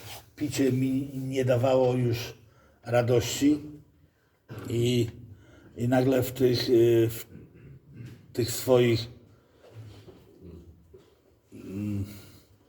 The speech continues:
żądzach, y, tych pragnieniach nie wiadomo czego, z-, znalazłem się, y, w czarnej dziurze i, i, i dosłownie nie wiedziałem, y,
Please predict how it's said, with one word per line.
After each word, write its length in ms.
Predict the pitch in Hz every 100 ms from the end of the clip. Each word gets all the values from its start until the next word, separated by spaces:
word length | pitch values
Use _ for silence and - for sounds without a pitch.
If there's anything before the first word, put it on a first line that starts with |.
| _ _ _ _ -
żądzach, 880 | 92 101 139 151 127 120 113 - 117
y, 480 | 101 98 95 95 92 90 92 - - - _ _ _ _
tych 160 | - -
pragnieniach 960 | - 117 110 131 151 165 139 117 - - - - _ 95
nie 160 | 120 117
wiadomo 400 | 120 131 123 107
czego, 440 | - 123 131 120
z-, 220 | 120 113
znalazłem 480 | 107 120 123 113 117
się, 340 | - 117 107 - - - - _ _ _ -
y, 340 | 113 107 104
w 180 | - -
czarnej 520 | - 127 120 120 104
dziurze 520 | 92 120 104 127 120
i, 240 | 117 113 107 - - - - - - - 95 - - - -
i, 560 | 110 113 113 117 117 113 - - _ - _ _ _ _ _ _
i 100 | 135
dosłownie 440 | 127 - 151 151 151
nie 140 | 151
wiedziałem, 440 | 139 156 147 147 139
y, 400 | 131 135 139 135